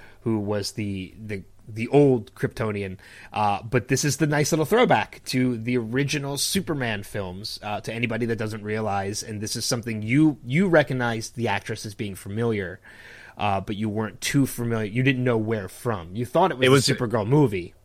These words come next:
Speaker 2: Yeah, I thought it was the villain, but I do think actually the villain from the Supergirl movie is making an appearance in another episode coming up somewhere in this season too. So, uh, I gotta do some reading on that, but I believe that's also true.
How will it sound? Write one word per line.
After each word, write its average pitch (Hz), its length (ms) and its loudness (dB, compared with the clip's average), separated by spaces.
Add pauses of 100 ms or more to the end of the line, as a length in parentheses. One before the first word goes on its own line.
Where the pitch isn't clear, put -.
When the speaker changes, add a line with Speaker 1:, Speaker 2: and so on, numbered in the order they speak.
(500)
Speaker 2:
Yeah, 120 240 6
I 117 80 6
thought 127 160 4
it 120 60 4
was 113 140 -2
the 107 80 -4
villain, 117 200 2
but 143 120 4
I 160 100 6
do 151 260 0
think 226 220 -4
actually 143 380 0
the 113 80 -4
villain 107 300 -2
from 123 140 -8
the 110 60 -8
Supergirl 101 400 -4
movie 104 340 0
is 151 220 6
making 156 320 4
an 139 80 4
appearance 143 400 0
in 110 160 4
another 107 400 6
episode 107 380 0
coming 101 280 0
up 101 140 2
somewhere 113 500 4
in 101 200 0
this 98 200 2
season - 400 0
too. - 320 2
So, 80 360 6 (400)
uh, - 40 4
I 98 400 6
gotta 107 180 4
do 101 100 -2
some 98 180 -8
reading 90 240 0
on 87 120 -2
that, 87 180 0
but 90 80 -2
I 90 60 4
believe 90 340 0
that's 92 180 2
also 82 300 -4
true. - 320 -8